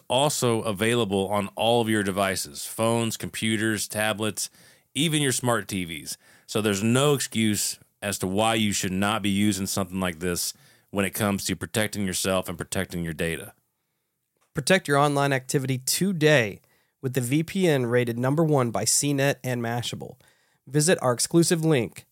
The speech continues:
Speaker 2: express V P N dot com slash hollow one, and you can get an extra three months free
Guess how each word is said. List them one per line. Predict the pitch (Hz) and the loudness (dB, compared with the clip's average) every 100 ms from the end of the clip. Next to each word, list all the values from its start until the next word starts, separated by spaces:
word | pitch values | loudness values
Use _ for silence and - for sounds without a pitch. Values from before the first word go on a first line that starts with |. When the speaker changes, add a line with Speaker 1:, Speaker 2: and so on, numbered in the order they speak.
| _ _ _ | _ _ _
Speaker 2:
express | 127 - 151 156 | -6 0 2 2
V | - 131 147 | 0 -2 -2
P | 160 190 165 | 0 0 4
N | 127 123 120 | 2 0 -6
dot | 131 127 131 | 0 0 0
com | - 165 113 90 - _ _ _ _ - | 2 2 2 -2 -14 _ _ _ _ -6
slash | - 123 120 120 - _ _ | 0 2 2 0 -6 _ _
hollow | - 127 135 165 | -2 2 4 4
one, | 175 160 98 98 _ _ _ _ | 4 2 2 -4 _ _ _ _
and | - 127 | -4 -2
you | 135 | 0
can | 156 | 0
get | 143 127 | 2 0
an | 127 | 0
extra | 127 - 110 | -4 -4 -6
three | - 139 165 | -4 0 2
months | 147 131 127 | 2 2 0
free | - - 156 135 104 | -4 -2 0 0 -2